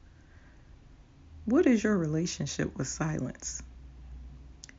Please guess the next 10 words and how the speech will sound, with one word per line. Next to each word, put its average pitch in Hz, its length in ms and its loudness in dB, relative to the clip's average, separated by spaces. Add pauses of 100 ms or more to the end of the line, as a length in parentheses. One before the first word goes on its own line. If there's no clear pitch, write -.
(120)
Does 180 160 4
silence 233 560 4
scare 190 440 4
you? 226 280 4 (1700)
Is 185 160 6
it 180 60 6
something 214 600 4
that 190 320 4
you 170 160 4
embrace? 156 680 2